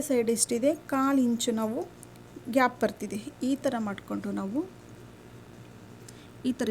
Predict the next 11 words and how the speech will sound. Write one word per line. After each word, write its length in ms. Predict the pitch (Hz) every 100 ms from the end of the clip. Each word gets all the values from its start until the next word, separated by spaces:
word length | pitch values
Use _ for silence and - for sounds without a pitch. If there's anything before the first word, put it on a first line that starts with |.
| 208
ಇಟ್ಟು 160 | 285 359 - 330
ಹೊಲಿಗೆ 260 | 233 202 196
ಹಾಕ್ಕೋಬೇಕು. 440 | - - - - - - - - 233
ಇಲ್ಲಿ 200 | 247 370 - - - - - - - - - - - - - - - 220 208
ದಾಪ್ 300 | 196 208 - -
ಸ್ಟಿಚಿಂಗ್, 420 | 240 - 240 - - - - - - 220
ಆ, 20 | 208 202 214 - - - - - - - -
ಫಸ್ಟ್ 320 | - 233 - 330
ಸ್ಟಾರ್ಟ್ 400 | - 247 196 254 262
ಮಾಡಬೇಕಾದ್ರೆ, 540 | 269 240 254 254 254 294 240
ಎಂಡ್ 160 | 220